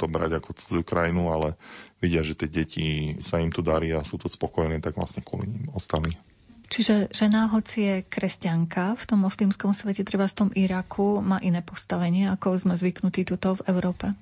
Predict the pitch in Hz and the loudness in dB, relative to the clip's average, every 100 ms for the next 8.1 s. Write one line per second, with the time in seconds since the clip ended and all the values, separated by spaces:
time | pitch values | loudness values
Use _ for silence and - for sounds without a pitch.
0 | - 104 107 117 135 127 127 95 90 - | 0 2 2 2 0 2 2 2 -2 -2
1 | 95 95 92 95 95 - 98 98 95 98 | -2 0 0 2 0 0 2 2 2 0
2 | 92 95 95 95 92 90 101 98 - 90 | 0 0 0 0 0 2 2 0 -2 -2
3 | 98 95 104 98 92 - 92 92 95 92 | 0 2 2 2 0 0 0 2 2 4
4 | 92 92 - - - - - - - - | 4 2 0 -12 -20 -20 -20 -16 -8 -2
5 | 90 - 80 82 85 80 80 90 - 95 | 0 0 -2 0 2 2 2 2 2 0
6 | 98 120 117 98 98 95 98 101 95 92 | 2 0 2 2 2 0 0 2 2 2
7 | 90 90 92 92 87 90 80 - 85 85 | 2 0 -4 -2 0 0 -2 -2 -2 0
8 | 85 | 0